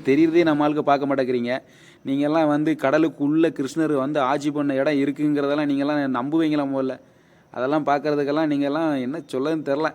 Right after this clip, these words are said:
ஆனா, இன்னும் அதுவும் கூடிய விரைவில் வந்து நடக்க போகுது. உள்ள வந்து ஒரு சின்ன நீர்மூழ்கி கப்பல் மாதிரி, உள்ள கண்ணாடி கப்பல் மாதிரி ரெடி பண்ணிக்கிட்டு இருக்காங்க. அதுலயும் நம்ம கண்டிப்பா ரெடி ஆனதுக்கப்புறம் ஒரு பயணம் பண்ணுவோம்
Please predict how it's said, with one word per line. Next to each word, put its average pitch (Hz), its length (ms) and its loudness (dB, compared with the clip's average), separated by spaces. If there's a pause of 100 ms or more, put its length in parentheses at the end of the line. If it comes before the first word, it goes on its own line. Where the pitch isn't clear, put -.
ஆனா, 143 180 -2
இன்னும் 151 300 0
அதுவும் 156 400 2
கூடிய 156 340 2
விரைவில் 156 300 4
வந்து 143 220 0
நடக்க 139 320 -2
போகுது. 131 360 0 (100)
உள்ள 143 260 0
வந்து 143 180 0
ஒரு 135 200 0
சின்ன 135 220 -4
நீர்மூழ்கி 143 460 0
கப்பல் 131 260 -2
மாதிரி, 139 220 -2
உள்ள 131 140 0
கண்ணாடி 135 360 -4
கப்பல் 123 240 -4
மாதிரி 139 180 0
ரெடி 127 160 0
பண்ணிக்கிட்டு 131 300 -2
இருக்காங்க. 123 320 -6 (400)
அதுலயும் 160 340 4
நம்ம 143 220 2
கண்டிப்பா 131 480 -2
ரெடி 135 240 0
ஆனதுக்கப்புறம் 131 440 -2
ஒரு 120 80 -2
பயணம் 127 340 -2
பண்ணுவோம் 127 600 0